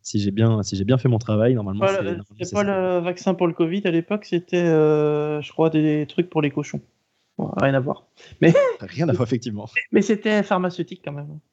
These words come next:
Speaker 2: Mm.
Speaker 1: Quel joueur de Ligue un a passé par le Stade Rennais Football Club, a marqué le plus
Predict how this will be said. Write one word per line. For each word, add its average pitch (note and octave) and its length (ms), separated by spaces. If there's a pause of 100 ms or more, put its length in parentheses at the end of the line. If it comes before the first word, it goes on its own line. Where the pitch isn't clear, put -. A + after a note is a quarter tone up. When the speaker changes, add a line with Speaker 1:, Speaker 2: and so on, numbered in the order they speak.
Speaker 2:
Mm. E3+ 100 (920)
Speaker 1:
Quel G3 180
joueur F3 380
de D3+ 80
Ligue D#3 300
un G#3 140 (280)
a A#2 640
passé G#3+ 240
par C#3 160
le B2+ 60
Stade A#2+ 180
Rennais B2 160
Football A2 240
Club, C#3+ 320 (160)
a A#2+ 100
marqué F3+ 560
le A2 120
plus - 600